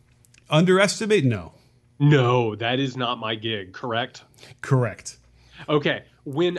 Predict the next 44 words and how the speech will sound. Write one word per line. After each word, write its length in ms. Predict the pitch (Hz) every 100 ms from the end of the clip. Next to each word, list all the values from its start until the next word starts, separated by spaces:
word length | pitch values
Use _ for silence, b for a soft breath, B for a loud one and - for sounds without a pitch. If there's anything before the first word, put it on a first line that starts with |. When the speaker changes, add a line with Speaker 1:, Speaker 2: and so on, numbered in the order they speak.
| -
Speaker 2:
I 640 | 135 160 196 254 262 254 - _ 139
thought 440 | 113 107 98 - _ _ _ _ _
about 440 | 143 123 117 113 107
how 300 | - 117 107
Tucker 480 | - - - 135 127
was 200 | 117 107
going 380 | _ 110 107 104
to 120 | 113
broadcast 680 | 107 95 101 - 92 85 -
from 220 | 98 90
Hungary, 680 | - 95 90 - 78 - - b b b b
right? 380 | 113 117 117 120 160
And 160 | 151
listen, 400 | 156 160 123 98 -
I'm, 340 | 110 113 123
I'm 260 | 113 110 110
cynical, 840 | - 147 156 156 160 151 151 127
I'm 100 | 113
pessimistic, 880 | 120 113 117 135 143 156 151 147 143
I 40 | 113
read 200 | 120 127
the 60 |
writing 260 | 139 160 165
on 80 | 165
the 60 |
wall, 240 | 165 165 160
I 60 |
tell 180 | 151 143
you 100 | 151
what 100 | 147
I 80 | 143
think 160 | 143
is 100 | 135
going 180 | 131 120
to 40 | 110
happen. 240 | 123 120
Unfortunately, 580 | 113 110 117 110 113 107
it 100 | -
comes 180 | 107 -
true 360 | 165 170 160
some 200 | - 151
of 60 | 147
the 60 | 139
time. 340 | 143 139